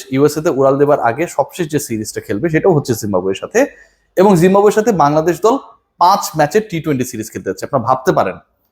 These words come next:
মানে পাঁচ ম্যাচের টি টোয়েন্টি সিরিজ যদি এরকম করে হইতো যে সেটা হচ্ছে ফরচুন বরিশাল আর কুমিল্লা ভিক্টোরিয়ান্সের দল যারা ছিল তাদেরকে মাঠে নামিয়ে দেওয়া হলো সন্ধ্যাবেলা মিরপুরে, তারা পাঁচ ম্যাচ খেললো, I have no problem, এটা একটা বেটার প্রিপারেশন হইতো।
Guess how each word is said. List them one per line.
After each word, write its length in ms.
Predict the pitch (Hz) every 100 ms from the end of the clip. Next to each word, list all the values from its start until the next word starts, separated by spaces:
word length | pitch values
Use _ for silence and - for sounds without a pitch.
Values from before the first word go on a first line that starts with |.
| _ _ -
মানে 100 | 120 -
পাঁচ 160 | 160 175 220
ম্যাচের 240 | 214 226 -
টি 80 | 175
টোয়েন্টি 240 | 185 190 190
সিরিজ 200 | 185 185 170
যদি 200 | 151 139 214 - _ _ -
এরকম 220 | 175 208 214
করে 120 | 190 143
হইতো 180 | 120 113 120
যে 60 | 123
সেটা 160 | 151 151 151
হচ্ছে 160 | 151 151
ফরচুন 260 | 139 - 147
বরিশাল 260 | 139 131 147
আর 40 | 143
কুমিল্লা 280 | 175 180 151
ভিক্টোরিয়ান্সের 480 | 131 139 127 120 135 120
দল 80 | 123 117
যারা 140 | 113 -
ছিল 120 | 123 185 - _ _ _ -
তাদেরকে 300 | 208 214 214
মাঠে 160 | 180 190 180
নামিয়ে 220 | 165 160 147
দেওয়া 140 | 143
হলো 100 | 147 143
সন্ধ্যাবেলা 400 | 151 143 135 131 127
মিরপুরে, 320 | 131 127 127 120
তারা 120 | 120 120
পাঁচ 140 | 127 -
ম্যাচ 120 | 120 -
খেললো, 220 | 120 120 226 _ _ _ _ _ _ _ - 247
I 40 | 240
have 120 | 233 247
no 40 | 247
problem, 340 | 208 160 117 90 - _ _ -
এটা 100 | 240 254
একটা 120 | 240 151
বেটার 220 | 160 185 170
প্রিপারেশন 380 | 123 107 107 98
হইতো। 180 | 95